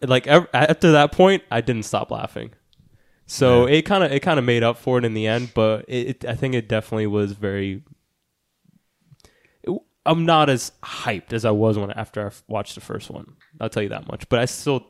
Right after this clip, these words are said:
Speaker 1: I still enjoyed it. Um, I really wanna talk more about the X-Force and one of the funniest superhero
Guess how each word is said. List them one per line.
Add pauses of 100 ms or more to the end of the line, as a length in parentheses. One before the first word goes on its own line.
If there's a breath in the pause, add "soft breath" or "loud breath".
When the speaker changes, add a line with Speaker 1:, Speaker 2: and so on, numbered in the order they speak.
Speaker 1:
I
still
enjoyed
it. (1200)
Um, (1500)
I
really
wanna
talk
more
about (200)
the
X-Force
and
one
of
the
funniest
superhero